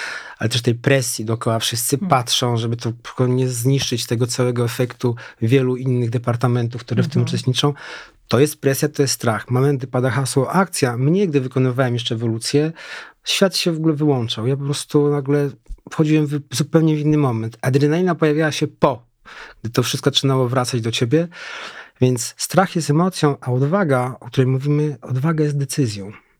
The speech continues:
Speaker 1: Czyli podejmujemy decyzję. Więc tutaj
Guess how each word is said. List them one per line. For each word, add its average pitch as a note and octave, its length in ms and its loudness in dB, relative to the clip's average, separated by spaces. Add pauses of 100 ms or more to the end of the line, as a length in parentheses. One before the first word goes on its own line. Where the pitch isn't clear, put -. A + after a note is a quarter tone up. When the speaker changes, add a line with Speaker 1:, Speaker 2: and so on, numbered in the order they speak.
(120)
Speaker 1:
Czyli A#2 320 0
podejmujemy D3 540 2
decyzję. A2 540 -4 (360)
Więc A#2+ 380 0 (500)
tutaj D3+ 600 0